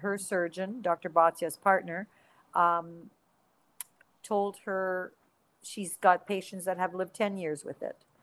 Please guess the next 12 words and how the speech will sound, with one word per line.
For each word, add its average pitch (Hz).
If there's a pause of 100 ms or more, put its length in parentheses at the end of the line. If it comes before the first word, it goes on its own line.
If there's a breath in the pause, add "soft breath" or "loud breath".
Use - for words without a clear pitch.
(220)
So 175 (140)
her, 277 (260)
she's 240
a 226
gift 180
because 160
she, 226 (100)
every 208
day 208 (600)
that 185
she's 196
alive 202